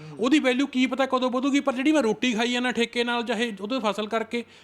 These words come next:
Speaker 2: ਉਹ ਮੈਂ ਰੋਟੀ ਕਿਵੇਂ ਖਾਊਂਗਾ ਬਈ? ਇਹ ਤਾਂ ਲੁੱਟ ਹੈ, ਲੋਕਾਂ ਦੀ ਜ਼ਮੀਨ ਦੀ ਲੁੱਟ ਹੈ। ਇਸੇ ਤਰੀਕੇ ਇਵੈਂਟ ਕਰੀ ਜਾਂਦੇ ਆ, ਪੈਰਲਲੀ ਐਂ ਹੋ ਜੂ ਸੁਪਨੇ, ਕਾਗਜ਼ੀ ਸੁਪਨੇ। ਬਸ ਇਹਨਾਂ ਨੂੰ ਐਂ ਆ ਵੀ ਦਿੱਲੀਓਂ ਆ ਕੇ ਅਸੀਂ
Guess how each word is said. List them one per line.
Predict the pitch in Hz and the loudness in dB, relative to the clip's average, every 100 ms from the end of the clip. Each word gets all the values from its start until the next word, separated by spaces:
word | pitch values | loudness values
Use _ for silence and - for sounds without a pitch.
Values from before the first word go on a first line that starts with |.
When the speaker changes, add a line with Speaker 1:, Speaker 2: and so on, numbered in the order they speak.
| - | -2
Speaker 2:
ਉਹ | 247 | 0
ਮੈਂ | 254 | 2
ਰੋਟੀ | 233 269 | 0 -2
ਕਿਵੇਂ | 262 262 | -2 0
ਖਾਊਂਗਾ | 247 254 254 | 0 2 0
ਬਈ? | 285 269 _ _ _ _ - - - | 0 -4 _ _ _ _ -20 -20 -8
ਇਹ | 208 | -2
ਤਾਂ | 320 | 2
ਲੁੱਟ | 320 208 196 - | 4 4 2 -2
ਹੈ, | 220 | 0
ਲੋਕਾਂ | 247 220 214 214 | 2 0 0 -2
ਦੀ | |
ਜ਼ਮੀਨ | 202 180 175 170 | -2 -2 -2 -2
ਦੀ | 170 | -2
ਲੁੱਟ | 170 147 - | -2 -2 -2
ਹੈ। | 202 | 0
ਇਸੇ | 240 233 | 0 -2
ਤਰੀਕੇ | 226 233 214 | -2 -4 -2
ਇਵੈਂਟ | 233 202 185 | 0 0 -2
ਕਰੀ | 185 185 165 | -2 -2 0
ਜਾਂਦੇ | 175 | -2
ਆ, | 208 | -2
ਪੈਰਲਲੀ | 208 196 196 202 | 0 0 0 -2
ਐਂ | 170 196 | -2 -2
ਹੋ | 185 | -2
ਜੂ | 185 | -4
ਸੁਪਨੇ, | 202 185 185 190 | -4 -6 -4 -6
ਕਾਗਜ਼ੀ | 180 160 165 180 | -2 -2 -2 -4
ਸੁਪਨੇ। | 175 151 165 170 170 - 143 | -6 -6 -4 -6 -8 -16 -4
ਬਸ | 202 | 0
ਇਹਨਾਂ | 240 277 | 0 0
ਨੂੰ | 277 | 0
ਐਂ | 254 247 | 0 0
ਆ | |
ਵੀ | 277 | 0
ਦਿੱਲੀਓਂ | 220 226 240 240 | -2 0 0 2
ਆ | 220 202 | 0 0
ਕੇ | 226 | 0
ਅਸੀਂ | 233 247 247 | 0 0 -2